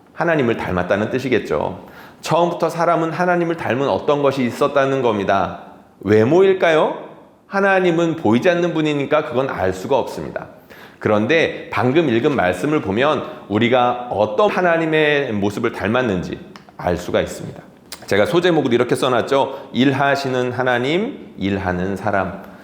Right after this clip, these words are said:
그렇습니다. 사람은 일하지 않으면 허무해지죠. 만족을 모르게 됩니다. 일하는 가운데 자기를 개발할 수 있을 뿐만 아니라 만족을 느낄 수가 있고 이 세상 가운데 기여할 수 있는 일들, 여러 가지 일들을 할 수 있게 되는 거죠.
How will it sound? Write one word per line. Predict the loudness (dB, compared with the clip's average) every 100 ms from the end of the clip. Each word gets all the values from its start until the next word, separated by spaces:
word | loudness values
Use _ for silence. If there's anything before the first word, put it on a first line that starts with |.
| -10
그렇습니다. | 0 0 0 -2 0
사람은 | 0 2 2 2 -2
일하지 | -2 0 0 0 0
않으면 | 0 -2 -2 -2
허무해지죠. | -4 -4 0 2 2 0 -6 -6 -6 -6 -10 -18 -6
만족을 | -2 0 0 2 4 4 2
모르게 | 0 0 0
됩니다. | 0 -2 0 0 -2 -8 -18 -10 0
일하는 | 4 4 4 2 2
가운데 | 2 2 0 0 0 0 -4 -6
자기를 | -4 -2 0 2 2 0 -6 -12
개발할 | -4 0 2 0
수 | 0
있을 | -4 -6 -8
뿐만 | -4 -2
아니라 | -2 0 0 0 -4 -14 -8
만족을 | -4 0 2 2 2
느낄 | 0 -2 -4
수가 | -2 0
있고 | 0 0 2 2
이 | 0 -2
세상 | -2 0 -2 0
가운데 | 2 2 2 0
기여할 | -2 0 4 4 2 0
수 | -2
있는 | -4 -4 -4
일들, | -2 -4 -2 0 -2 -4 -4
여러 | 0 2 2
가지 | 2 0
일들을 | -4 -2 -2
할 | -2 -4
수 | -4
있게 | -6 -4 -4
되는 | -2 -2
거죠. | -4 -2 -4